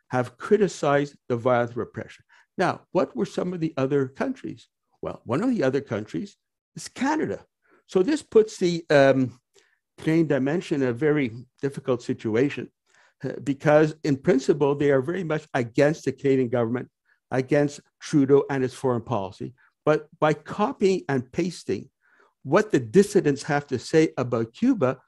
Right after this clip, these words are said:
they open themselves, uh, f-, in, in, in a, uh, they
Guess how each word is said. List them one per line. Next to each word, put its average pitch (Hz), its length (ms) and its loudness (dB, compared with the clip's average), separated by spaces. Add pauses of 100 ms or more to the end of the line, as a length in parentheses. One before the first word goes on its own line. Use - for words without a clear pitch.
(420)
they 156 380 6 (160)
open 180 320 0
themselves, 151 500 0 (240)
uh, 139 300 0
f-, - 180 -12
in, 139 220 2
in, 143 160 -4 (140)
in 135 100 0
a, 147 60 4
uh, 139 180 -6 (140)
they 127 180 0